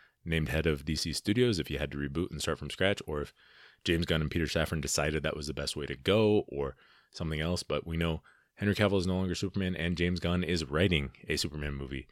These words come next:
a movie we know very little about, but we've seen mention of Clark Kent, of Lois Lane, of a younger Superman, a cub reporter at the Daily Planet, all of those things.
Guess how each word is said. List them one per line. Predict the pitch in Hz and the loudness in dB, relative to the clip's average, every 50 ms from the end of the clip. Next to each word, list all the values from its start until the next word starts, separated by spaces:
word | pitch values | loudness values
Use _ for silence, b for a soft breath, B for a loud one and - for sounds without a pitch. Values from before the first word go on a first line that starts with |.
| B B B B B B | B B B B B B
a | 87 | 2
movie | 95 110 107 104 104 101 98 | 4 4 4 4 4 2 2
we | 92 90 98 | 2 2 2
know | 101 101 95 87 | 2 2 2 0
very | 76 71 85 92 92 87 | 2 2 4 4 4 4
little | 85 87 85 82 78 | 2 0 0 0 -2
about, | 71 67 69 78 104 - - - _ _ _ _ _ | -2 -2 -4 -4 -6 -8 -10 -14 _ _ _ _ _
but | - - - | -12 -8 -8
we've | 73 B B B B B B B - | -8 B B B B B B B -16
seen | - - - - 71 | -14 -12 -10 -8 -4
mention | 71 80 85 85 90 | -2 -2 -2 2 2
of | 87 85 | 0 2
Clark | - 92 95 - | 2 0 0 2
Kent, | - 101 90 - - b b b b b b b b b b b b - - | 2 0 0 -2 -6 b b b b b b b b b b b b -14 -8
of | - 67 69 67 65 67 67 - - _ _ | -6 -4 -2 -4 -4 -6 -8 -12 -18 _ _
Lois | 80 80 80 - - | 2 2 2 2 0
Lane, | 80 76 76 73 69 65 - - | 0 0 0 -2 -4 -6 -6 -6
of | 73 71 69 - | -6 -6 -4 -4
a | - 76 73 | -6 -6 0
younger | 76 85 98 104 92 95 90 80 | 2 4 4 6 6 4 4 2
Superman, | - - 73 - - 76 69 67 67 71 73 b b b b b b b b b b _ _ _ - - | 0 -6 -8 -8 -8 -8 -8 -6 -6 -8 -8 b b b b b b b b b b _ _ _ -20 -20
a | - - | -14 -6
cub | - - 95 90 | 0 0 2 2
reporter | 87 76 - 82 76 69 71 69 67 - b b b b b b b - | 2 2 2 0 0 0 0 -2 -4 -6 b b b b b b b -12
at | 73 71 - | -12 -10 -8
the | 67 | -4
Daily | 67 71 71 69 | -4 -2 -2 -2
Planet, | - - 76 71 69 - - | -4 -6 -8 -8 -8 -8 -4
all | 80 85 82 | 0 0 2
of | 82 78 | 2 2
those | 76 71 - | 0 -2 -4
things. | - 76 73 73 - | -4 -6 -6 -6 -8